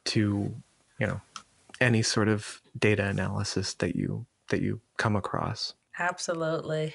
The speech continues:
Speaker 2: And I think that that is a myth, is that all this is going to replace our ability to use our minds and, and kind of figure things out on our own.
Speaker 1: Mm-hmm.
Speaker 2: And, um,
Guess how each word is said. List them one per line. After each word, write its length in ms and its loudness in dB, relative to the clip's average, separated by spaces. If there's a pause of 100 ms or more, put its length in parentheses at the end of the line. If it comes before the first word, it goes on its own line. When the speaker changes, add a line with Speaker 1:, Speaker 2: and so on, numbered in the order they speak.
Speaker 2:
And 220 -4
I 100 0
think 280 -4
that 160 -2
that 240 0
is 280 -2
a 140 0
myth, 600 -2
is 240 -4
that 300 2
all 220 2
this 240 -2
is 100 -4
going 360 0
to 360 -4
replace 580 -2
our 160 0
ability 600 -2
to 140 -6
use 540 -2
our 140 0
minds 720 0
and, 360 0
and 320 0 (100)
kind 200 0
of 80 -2
figure 360 -2
things 380 -4
out 280 0 (340)
on 200 2
our 180 0
own. 340 -2 (720)
Speaker 1:
Mm-hmm. 140 6
Speaker 2:
And, 280 2
um, 260 0